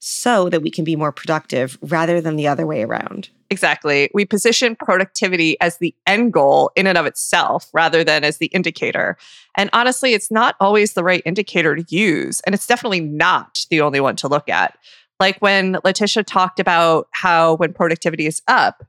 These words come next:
Speaker 2: G D P might go up too, but at the same time, quality of life indicators go down.
Speaker 1: And you can see how what she described at the macroeconomic level could trickle down to one business or even just one team.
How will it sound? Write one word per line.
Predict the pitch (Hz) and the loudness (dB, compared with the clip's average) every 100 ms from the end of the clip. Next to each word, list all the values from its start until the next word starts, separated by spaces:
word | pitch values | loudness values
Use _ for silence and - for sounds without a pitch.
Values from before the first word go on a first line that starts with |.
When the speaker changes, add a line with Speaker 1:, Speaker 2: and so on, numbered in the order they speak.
| _ | _
Speaker 2:
G | - 202 | -8 -4
D | 190 185 | -2 -4
P | - 214 | -2 -2
might | 185 214 277 | 2 0 0
go | 185 | 2
up | 160 - | 2 0
too, | - 208 147 160 156 | 0 2 2 0 -2
but | - | -4
at | 202 | -2
the | 202 | -2
same | - 262 | 0 0
time, | 247 254 240 | 0 -2 -2
quality | - 180 214 202 | 0 2 2 2
of | 165 | 0
life | 147 196 | 0 0
indicators | - 156 160 151 135 - | 0 -6 -4 -2 -2 -4
go | - | -6
down. | - 135 139 - 208 - - | -4 -2 -2 -4 -14 -8 0
Speaker 1:
And | 220 | 0
you | |
can | 226 220 | 0 -2
see | 220 240 233 | 0 0 0
how | 214 202 | 0 0
what | 185 180 | -2 -2
she | - | -4
described | 180 - - 170 165 | -4 -4 -2 -2 -2
at | 160 | -2
the | 160 | 0
macroeconomic | 160 151 170 160 147 151 147 160 - | 0 -2 -2 0 0 -2 -2 -2 -2
level | 143 170 196 | -2 0 -2
could | - - | -4 -8
trickle | - 185 175 | -8 -2 -2
down | 165 160 160 | 0 0 -2
to | - | -4
one | 143 165 160 | -6 -4 -2
business | 160 147 151 143 - | -4 -4 -4 -4 -6
or | 160 170 | -6 -6
even | 180 180 226 | -6 -2 -2
just | 196 180 | -4 -6
one | 185 170 | -4 -4
team. | 160 - 165 - 151 | -4 -4 -4 -4 -8